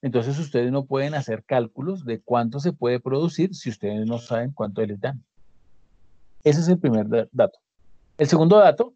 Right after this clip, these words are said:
es que fíjense que en la atmósfera hay ochenta de hidrógeno y veinte de dióxido. En esta atmósfera no hay oxígeno. Y para que la reacción se pueda dar,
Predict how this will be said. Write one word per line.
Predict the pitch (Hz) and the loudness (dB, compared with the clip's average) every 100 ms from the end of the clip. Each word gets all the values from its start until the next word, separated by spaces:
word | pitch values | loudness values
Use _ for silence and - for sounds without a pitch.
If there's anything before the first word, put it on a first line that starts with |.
| _ | _
es | 147 131 | -14 -12
que | 151 | -12
fíjense | 156 147 151 170 | -12 -12 -10 -12
que | - 151 | -10 -8
en | 147 | -8
la | |
atmósfera | 170 170 151 - 156 196 | -8 -6 -6 -4 -4 -2
hay | 123 123 | -4 -4
ochenta | - 117 - 151 147 170 | -6 -8 -4 -4 -2 0
de | 185 | 2
hidrógeno | 190 170 143 180 190 | 4 2 0 -6 -10
y | 143 | -10
veinte | 123 143 160 147 | 2 4 4 0
de | 165 160 | -2 2
dióxido. | 147 180 - 110 - _ _ | 2 2 0 -12 -12 _ _
En | 135 113 | -8 -6
esta | 110 | -4
atmósfera | 143 139 123 135 135 - - | -2 -2 -4 -4 -6 -10 -10
no | 135 127 131 131 139 165 202 165 | -2 2 6 8 8 10 8 8
hay | 131 131 135 | 6 4 2
oxígeno. | 127 - 185 123 110 - _ _ _ _ _ _ - - _ | 0 -2 -4 -4 -12 -14 _ _ _ _ _ _ -20 -20 _
Y | 139 | -4
para | 127 117 | 2 2
que | 113 | 2
la | 117 113 | -2 -2
reacción | 110 - 110 | -4 -8 -10
se | 127 | -2
pueda | 147 147 170 | 6 8 8
dar, | 147 147 | 6 4